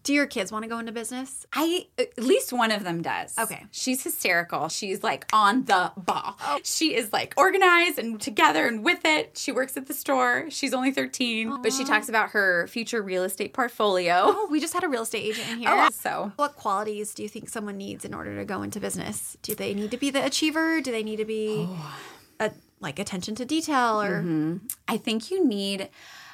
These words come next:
Speaker 2: I think you need it all. I heard someone, and I honestly forget who it was. It was an entrepreneur on, I think, the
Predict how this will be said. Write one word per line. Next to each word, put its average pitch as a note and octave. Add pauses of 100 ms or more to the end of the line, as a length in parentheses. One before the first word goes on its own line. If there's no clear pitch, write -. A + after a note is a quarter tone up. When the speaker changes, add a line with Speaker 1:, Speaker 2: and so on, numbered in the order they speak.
(140)
Speaker 2:
I F#3
think G#3+
you B3+
need A3
it F3
all. D3
I G#3+
heard C4
someone, F3+
and -
I F#3+
honestly F3
forget F3+
who D#3+
it D3
was. C#3
It F#3
was A3
an B3
entrepreneur F#3+ (460)
on, E3
I D#3
think, E3+ (120)
the E3+